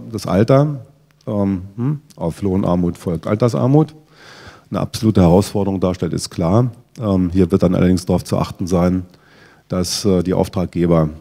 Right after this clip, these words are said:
ähm, dieser Solo-Selbstständigen dann mit in die Beitragsfinanzierung, ähm, und das Aufkommen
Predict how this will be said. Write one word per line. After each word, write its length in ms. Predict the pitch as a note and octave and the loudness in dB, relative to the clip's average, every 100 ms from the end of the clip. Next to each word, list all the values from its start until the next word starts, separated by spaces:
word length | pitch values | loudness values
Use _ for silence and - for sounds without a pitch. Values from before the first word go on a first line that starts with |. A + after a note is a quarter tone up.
| - - - | -20 -18 -10
ähm, 420 | F#2 F2 E2 E2 - | -4 -2 -4 -6 -12
dieser 360 | A2 F#2 D#2+ - - | -10 -4 -4 -6 -12
Solo-Selbstständigen 1000 | F2 F#2 F#2 E2 E2+ - F2+ E2+ E2+ F2 | -8 -4 -2 -2 -6 -6 -6 -4 -4 -4
dann 200 | E2+ E2 | -4 -2
mit 300 | E2+ - - _ _ | 0 -2 -8 _ _
in 140 | F#2+ | -2
die 100 | F2 | 0
Beitragsfinanzierung, 2250 | E2 E2+ F2+ F2 - - G#2 F2+ E2+ E2+ C#2+ D#3+ - G#2+ - - F2 F2+ F#2 E2+ E2+ E2+ - | 2 2 2 0 -2 -2 2 4 4 2 -4 -10 -6 -6 -6 0 0 0 0 0 0 -2 -8
ähm, 140 | - | -4
und 160 | F#2+ E2+ | -2 -2
das 140 | D#2+ | -2
Aufkommen 640 | E2+ F2 - E2+ E2 E2+ | -2 -4 -2 0 0 -2